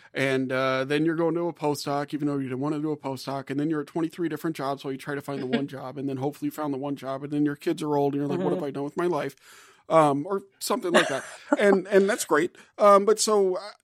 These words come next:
Speaker 1: so sculptor training, that, is that like a graduate program deal, or you just, like, sit around and sculpt? <laughs> I don't know. Like, uh,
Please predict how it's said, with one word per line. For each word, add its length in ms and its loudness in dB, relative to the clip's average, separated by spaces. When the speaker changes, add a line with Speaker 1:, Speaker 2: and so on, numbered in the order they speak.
Speaker 1:
so 320 -4
sculptor 520 0
training, 360 -2
that, 140 -2
is 140 -2
that 120 -4
like 140 -4
a 60 -4
graduate 440 -4
program 420 -4
deal, 280 -6
or 160 -4
you 120 -6
just, 360 -8
like, 200 -6
sit 280 -6
around 180 2
and 200 0
sculpt? 540 -4
<laughs> 100 -4
I 20 2
don't 140 2
know. 160 -2
Like, 260 -4
uh, 140 -2